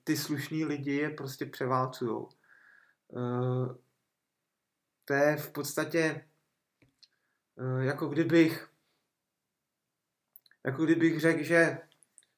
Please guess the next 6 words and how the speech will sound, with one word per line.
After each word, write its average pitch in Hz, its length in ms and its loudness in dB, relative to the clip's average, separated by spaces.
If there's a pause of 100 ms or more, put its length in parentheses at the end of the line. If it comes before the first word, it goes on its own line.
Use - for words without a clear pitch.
(240)
eh, 127 600 -2 (1200)
nebo 135 160 -2
já 151 100 4
to 185 120 0
říkám 170 380 2
lidem, 156 400 2